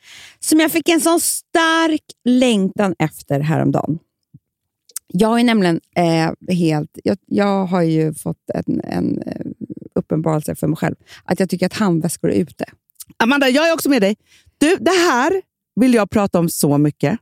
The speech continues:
Speaker 2: Handväskan, alltså den dyra
Speaker 1: Den dyra handväskan.
Speaker 2: handväskan är död.
Speaker 1: Så jävla ute.
Speaker 2: Där har jag pratat... Jag pratade med min kompis Saga om det. Hon
Speaker 1: Ja.
Speaker 2: bara, "Hellre tygpåse typ."
Speaker 1: Nej men, nej men Hanna, jag vill inte ha, jag har hellre en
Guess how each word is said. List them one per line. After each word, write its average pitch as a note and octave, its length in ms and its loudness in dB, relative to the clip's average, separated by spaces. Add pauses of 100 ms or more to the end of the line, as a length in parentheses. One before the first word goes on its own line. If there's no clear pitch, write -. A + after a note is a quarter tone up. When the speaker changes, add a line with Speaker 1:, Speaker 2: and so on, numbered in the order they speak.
(640)
Speaker 2:
Handväskan, B3+ 1200 2
alltså A#3 200 0
den A#3 300 2
dyra C4+ 360 4
Speaker 1:
Den A#3+ 80 6
dyra C4+ 120 4
handväskan. A#3+ 380 2
Speaker 2:
handväskan G3 500 2
är F#3+ 100 2
död. F3 180 2
Speaker 1:
Så A#3 140 4
jävla G3+ 420 0
ute. F3+ 280 -4 (260)
Speaker 2:
Där A3+ 140 0
har B3 60 2
jag B3 100 0
pratat... G#3+ 340 -2 (420)
Jag - 80 -2
pratade C#4+ 180 0
med C4 60 4
min A#3 80 2
kompis F#3+ 220 0
Saga F3 240 2
om E3+ 80 0
det. C#4 140 0 (400)
Hon A#3+ 100 2
Speaker 1:
Ja. B3 60 2
Speaker 2:
bara, F#3+ 160 0 (280)
"Hellre B3+ 280 2
tygpåse - 500 -2
typ." - 160 -6 (260)
Speaker 1:
Nej A#3 120 2
men, A#3+ 220 0
nej A3+ 140 2
men A3 120 0
Hanna, F#3+ 280 0
jag D#3+ 200 0
vill F3+ 80 0
inte G#3+ 140 0
ha, F3+ 180 0
jag F#3+ 120 2
har D4 140 -2
hellre D#4 340 2
en C#4+ 100 2